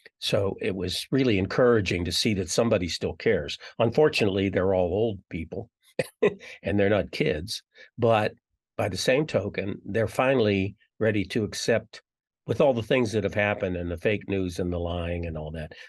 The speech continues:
now they're willing to accept that they were lied to, I think, back then. But it's gonna be interesting to see if this is buried, ignored,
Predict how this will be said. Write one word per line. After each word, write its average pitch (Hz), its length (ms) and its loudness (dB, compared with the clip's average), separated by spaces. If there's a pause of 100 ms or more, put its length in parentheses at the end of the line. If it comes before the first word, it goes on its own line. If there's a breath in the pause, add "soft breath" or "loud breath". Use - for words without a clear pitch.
(120 loud breath)
now 107 180 2
they're 98 240 0 (360)
willing 101 280 -2
to - 140 -6
accept - 440 -4
that 80 140 -10
they 85 140 -4
were 78 120 -4
lied 82 340 -6
to, 80 260 -10
I - 60 -14
think, 82 260 -12
back - 280 -12
then. 85 200 -8 (500 soft breath)
But 143 120 2
it's 147 100 -2
gonna 156 180 4
be 143 140 4
interesting 120 480 4
to - 100 -4
see 110 600 -2 (440 soft breath)
if - 140 -10
this - 240 0
is 95 140 -4
buried, 123 540 2
ignored, 110 680 0